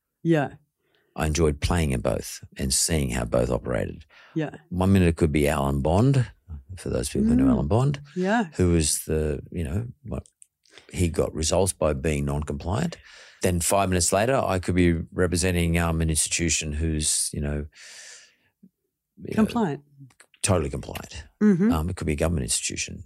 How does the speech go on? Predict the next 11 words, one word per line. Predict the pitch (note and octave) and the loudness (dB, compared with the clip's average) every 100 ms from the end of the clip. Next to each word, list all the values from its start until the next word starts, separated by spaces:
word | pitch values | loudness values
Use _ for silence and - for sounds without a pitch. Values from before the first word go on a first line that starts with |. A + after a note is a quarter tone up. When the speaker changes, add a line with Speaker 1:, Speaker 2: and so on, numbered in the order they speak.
| C#3 - | -20 -12
Speaker 2:
Um, | - F#3 | -2 0
Speaker 1:
Mm-hmm. | E3+ A3+ - - - _ - | 0 -2 -6 -20 -20 _ -2
Speaker 2:
and | F#2+ | 2
then, | F#2+ F2+ F2 F2 - | 4 4 2 0 -2
or | G2 | -2
it | F#2+ - | -2 -4
could | - | 0
be | A2 | 2
the | F#2 F2 - _ - | 4 2 0 _ -2
police | F2+ D#2 | 0 0
department. | - - - | -2 -8 -12